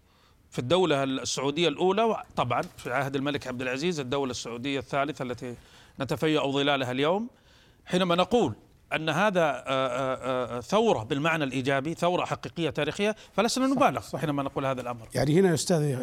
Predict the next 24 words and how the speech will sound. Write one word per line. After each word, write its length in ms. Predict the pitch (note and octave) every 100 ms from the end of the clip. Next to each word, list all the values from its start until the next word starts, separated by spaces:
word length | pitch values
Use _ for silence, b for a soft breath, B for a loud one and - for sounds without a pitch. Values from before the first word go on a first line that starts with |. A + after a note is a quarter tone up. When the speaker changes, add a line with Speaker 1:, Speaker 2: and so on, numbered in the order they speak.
| C#3+ C#3+ C#3+
Speaker 2:
مشاري 380 | B3 - D#3
يقول 320 | C#3+ - F3 C#3
هنا: 260 | D3+ C#3 C3+ B B B B
"وقد 240 | F3 - D#3+
يكون 240 | D#3+ G#3+ E3+
هذا 100 | F3
الأمر 340 | F3+ F#3 G#3
متعسر 500 | G3+ F3+ - E3+ -
الحصول 480 | E3+ - D#3 F#3+ G#3
أو 100 | F#3+
متعذر، 560 | F3 E3+ B2+ C#3+ A2+ A#2
ولكن 360 | B2 D#3 - E3+ -
ألا 120 | D#3+
يسهل 320 | F3+ - D#3
على 80 | C#3+
الخليفة 360 | D3 C#3+ E3
الأعظم 400 | C#3+ C#3+ C#3 D3+
وهو 120 | B2 A#2
خادم 280 | E3+ D3+
الحرمين 300 | C#3+ C3+ D3+
الشريفين"، 420 | D3 - C3 F3+ C#3+
يقصد 320 | - D#3+ C3+
السلطان 480 | C#3 - C#3+ C3+ C#3+
العثماني، 480 | C3 E3+ C#3+ G2